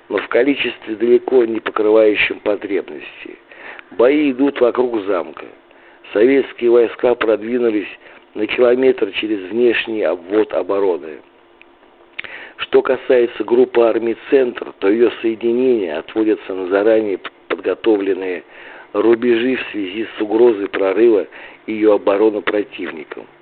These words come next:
Чтобы сдержать его, мы предприняли локальные контрнаступления. Захваченный русскими плацдарм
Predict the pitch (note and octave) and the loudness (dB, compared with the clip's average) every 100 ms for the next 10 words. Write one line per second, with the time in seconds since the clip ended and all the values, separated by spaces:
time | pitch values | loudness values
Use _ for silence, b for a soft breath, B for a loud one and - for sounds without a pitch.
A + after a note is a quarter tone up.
0 | B B B B - - C3+ C3 B2 G2+ | B B B B -12 -2 2 2 0 2
1 | A#2+ A#2 A#2+ C3 - G2+ F2 D#2 G2+ B2+ | 2 4 2 2 0 -6 -4 -2 0 0
2 | B2 G#2+ - A#2+ A#2+ A2 G2+ C2 F#2 G2+ | 0 -6 -4 -2 2 2 2 2 -2 -2
3 | - A#2 A2 A2 G2+ - G#2+ G2 F#2 F#2+ | 0 2 2 0 -2 -2 -2 -2 -8 -8
4 | - G#2+ - F#2+ F2 D#2+ C#2 - - B | -8 -8 -6 -6 -6 -8 -14 -16 -20 B
5 | B B B - F#2 A2+ - C3+ B2 A#2+ | B B B -6 0 0 4 2 2 -2
6 | A2+ A2 A#2 - - G#2 G2 A2 A2 G2 | 2 2 2 -2 -8 -8 -4 2 2 2
7 | A2 A#2+ A2+ | 0 0 0